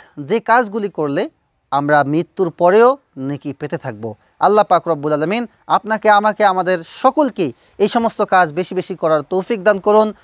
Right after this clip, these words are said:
আল্লাহুম্মা আমিন। তো প্রিয় বন্ধুগণ, আজ এই পর্যন্তই। আমি আশা করি যে এই ভিডিওটি আপনাদের ভালো লেগেছে। যদি ভালো লাগে, তাহলে আপনার বন্ধু বান্ধবদের সঙ্গে শেয়ার করবেন, সকলের সঙ্গে ভিডিওটি শেয়ার করবেন, যাতে করে সকলে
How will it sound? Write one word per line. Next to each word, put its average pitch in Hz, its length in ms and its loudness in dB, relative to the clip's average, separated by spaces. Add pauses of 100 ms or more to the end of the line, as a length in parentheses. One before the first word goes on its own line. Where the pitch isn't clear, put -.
(180)
আল্লাহুম্মা 156 680 2
আমিন। 139 540 -2 (220)
তো 240 100 6
প্রিয় 269 260 2
বন্ধুগণ, 269 520 2
আজ 180 320 0
এই 208 120 -2
পর্যন্তই। 262 720 2
আমি 190 200 -2
আশা 190 260 0
করি 254 280 -4
যে 202 160 -4
এই 202 160 0
ভিডিওটি 247 500 0
আপনাদের 160 380 0
ভালো 143 220 -2
লেগেছে। 131 460 -6 (160)
যদি 247 240 2
ভালো 202 200 2
লাগে, 156 280 -2 (360)
তাহলে 170 240 4 (100)
আপনার 160 220 -6 (120)
বন্ধু 170 300 -4
বান্ধবদের 170 480 -2
সঙ্গে 175 220 -2 (160)
শেয়ার 208 260 4
করবেন, 214 260 2 (420)
সকলের 277 380 2
সঙ্গে 180 260 -4
ভিডিওটি 156 400 -4
শেয়ার 214 240 4
করবেন, 226 240 2 (400)
যাতে 170 220 -2
করে 170 140 -6 (100)
সকলে 208 240 0